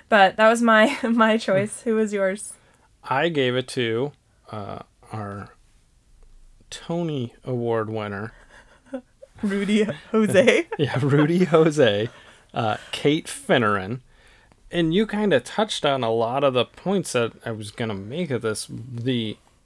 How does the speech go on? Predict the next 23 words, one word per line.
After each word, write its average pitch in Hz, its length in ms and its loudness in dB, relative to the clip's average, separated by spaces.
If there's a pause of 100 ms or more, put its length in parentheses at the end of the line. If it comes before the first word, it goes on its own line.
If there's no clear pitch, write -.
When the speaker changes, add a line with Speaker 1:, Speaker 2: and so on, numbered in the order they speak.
(340)
Speaker 2:
awkward, 185 680 0
forceful 170 720 -2
kiss - 400 -4
between 131 540 -4
her 143 260 -8
and 131 160 -4
Tom, 117 420 -8 (1120)
cringeworthy. 101 1200 -4
Speaker 1:
Right. 170 320 -8 (120)
Speaker 2:
And 156 480 2
when 151 500 0 (160)
Anthony 214 400 0
Bourdain 180 520 2
zombie 127 520 2 (100)
is 131 140 -2
coming 202 340 0
into 170 180 2
the 131 100 -2
house, 131 560 -2 (240)
he's 294 240 -4
clearly 311 420 2
a 160 100 4
zombie. 127 560 -2